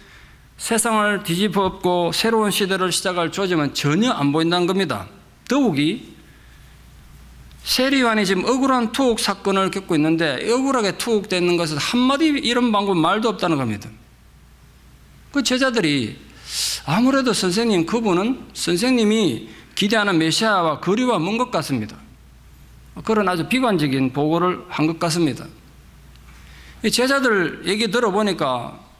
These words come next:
속이 타는 건 요한입니다. 감옥에 갇힌 몸이라 직접 가서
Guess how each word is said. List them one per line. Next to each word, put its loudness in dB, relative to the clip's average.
속이 -4
타는 0
건 2
요한입니다. 0
감옥에 2
갇힌 -2
몸이라 2
직접 -2
가서 -2